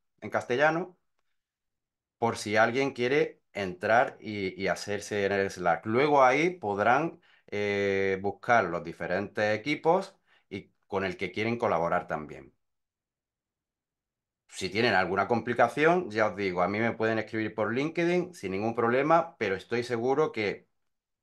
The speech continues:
a cualquier persona de, de la comunidad que se le pregunte, os va a ayudar.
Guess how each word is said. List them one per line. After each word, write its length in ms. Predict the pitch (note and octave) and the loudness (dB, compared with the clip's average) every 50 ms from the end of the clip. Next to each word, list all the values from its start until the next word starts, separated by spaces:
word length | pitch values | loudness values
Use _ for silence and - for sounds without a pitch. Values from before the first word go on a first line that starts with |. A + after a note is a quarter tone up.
| _ - | _ -4
a 140 | - F#2+ F#2+ | -2 -2 0
cualquier 420 | - G2 G2 F#2 - B2+ B2 - | 2 2 0 2 0 -2 -2 2
persona 420 | - B2 A2+ - - G#2+ G2 F#2 F2+ | 0 0 -2 -2 -4 -2 0 0 0
de, 380 | F#2 F#2 F#2 F#2 F2+ F2+ F2+ | 0 0 -2 -2 -2 -2 -4
de 160 | E2+ F#2+ F#2+ F2+ | -6 -6 -2 -2
la 120 | F#2 F#2 | -2 0
comunidad 420 | - F#2 F#2 F#2 F#2+ G2+ G2+ A2 | 0 -2 -2 -2 0 0 0 0
que 100 | A2+ A#2 | 0 -2
se 100 | G2 A#2+ | -2 -2
le 80 | A#2 A2+ | -4 -4
pregunte, 640 | A2+ A2+ A2+ A#2+ C#3 D#3 D#3+ D#3+ - F3 F3+ F3+ - _ _ _ _ _ | -2 -2 -2 0 0 -2 -2 -2 -2 -2 -2 -2 -4 _ _ _ _ _
os 140 | - - F#2+ | -6 -6 -6
va 160 | F2+ F2 G2+ | -2 0 0
a 20 | G2+ | 0
ayudar. 480 | G2 F#2 F2+ E2+ D2+ C2+ D2 - - | 2 0 -4 -6 -6 -10 -12 -14 -18